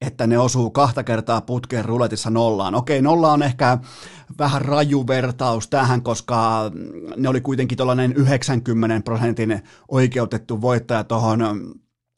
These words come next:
ää, o-, tota, ottelun numero viisi, mutta joka tapauksessa mä en usko, että ne osuu tähän rosvosektoriin kahta kertaa putkeen tolla tavalla varsinkaan, koska Vancouverille ei ollut minkäännäköistä palaakaan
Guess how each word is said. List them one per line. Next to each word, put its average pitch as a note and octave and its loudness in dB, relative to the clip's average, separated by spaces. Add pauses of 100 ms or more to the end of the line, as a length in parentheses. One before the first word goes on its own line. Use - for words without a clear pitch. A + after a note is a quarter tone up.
(140)
ää, B2 -2
o-, B2 0
tota, B2 -2
ottelun B2 0
numero A2+ -2
viisi, D#3+ 0 (320)
mutta C#3+ -4
joka C3+ -2
tapauksessa B2 0
mä B2+ 2
en A#2+ 2
usko, B2 -2
että A2 -6
ne A2 -2
osuu A2 -4
tähän G2+ -6 (380)
rosvosektoriin A2+ -2
kahta A2+ -2
kertaa G2+ -6
putkeen B2+ -2 (100)
tolla A#2+ 4
tavalla A2 0
varsinkaan, A2 -2
koska A2 -8
Vancouverille A2+ -2
ei A2 -2
ollut G#2+ 0 (380)
minkäännäköistä C3 2
palaakaan A2 0